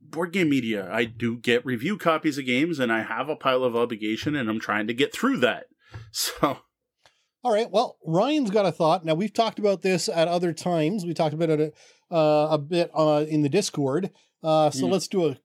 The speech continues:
Speaker 2: quick capsulation. What are your thoughts on the T M G situation?
Speaker 1: All right, so I, I basically shared my thoughts in the Discord, and I don't want to say too much,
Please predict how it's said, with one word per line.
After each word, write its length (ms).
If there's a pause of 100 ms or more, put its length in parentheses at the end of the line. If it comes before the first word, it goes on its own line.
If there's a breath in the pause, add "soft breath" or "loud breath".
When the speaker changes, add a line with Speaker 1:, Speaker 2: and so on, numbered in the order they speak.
(220)
Speaker 2:
quick 280
capsulation. 800
What 260
are 80
your 180
thoughts 420
on 60
the 80
T 240
M 120
G 220
situation? 760 (480)
Speaker 1:
All 80
right, 240
so 360
I, 320
I 40
basically 420
shared 220
my 100
thoughts 300
in 60
the 80
Discord, 360
and 80
I 40
don't 140
want 140
to 60
say 180
too 140
much, 320